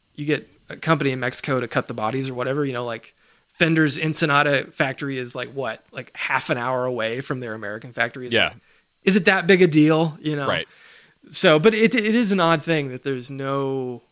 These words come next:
Speaker 1: like, I've looked it up, I've talked to a lot of people, and no one has ever been <laughs> able to find out definitively where those guitars are put together.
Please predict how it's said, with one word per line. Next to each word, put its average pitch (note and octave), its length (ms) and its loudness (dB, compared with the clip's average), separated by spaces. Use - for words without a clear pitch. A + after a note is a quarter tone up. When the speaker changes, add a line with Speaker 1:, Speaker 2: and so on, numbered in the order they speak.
Speaker 1:
like, A#2+ 260 -8
I've F3+ 200 4
looked F#3+ 200 4
it F3 100 4
up, F3 340 0
I've C3+ 440 -4
talked D#3 260 -2
to D#3 60 -6
a - 20 -2
lot C#3+ 120 0
of C3 60 -6
people, C3+ 300 -8
and B2 120 -14
no C3+ 140 -6
one C3+ 120 -10
has B2 160 -12
ever B2 180 -6
been B2 120 -10
<laughs> - 40 0
able E3+ 140 2
to C3+ 60 -6
find B2 320 -2
out G#2+ 300 -4
definitively A2+ 600 -8
where A2 360 -8
those G#2+ 180 -10
guitars G2+ 400 -8
are G2 60 -14
put - 180 -20
together. - 380 -20